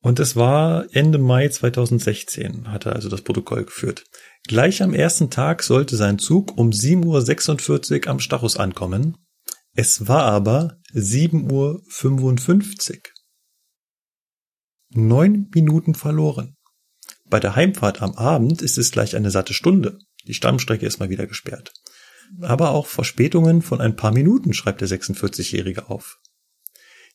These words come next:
Diese kleinen Zeitspannen sind mir am wichtigsten,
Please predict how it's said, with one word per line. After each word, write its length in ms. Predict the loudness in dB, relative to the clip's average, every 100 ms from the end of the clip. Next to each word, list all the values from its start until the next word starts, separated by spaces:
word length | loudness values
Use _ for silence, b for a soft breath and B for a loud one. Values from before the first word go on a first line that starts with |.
| _
Diese 220 | 2 2
kleinen 460 | 2 0 2 4 4
Zeitspannen 760 | 2 -2 -2 -2 -2 0 0
sind 220 | 0 0 0
mir 140 | 0
am 120 | 2
wichtigsten, 800 | 0 -2 -4 -6 -6 -10 -12 -14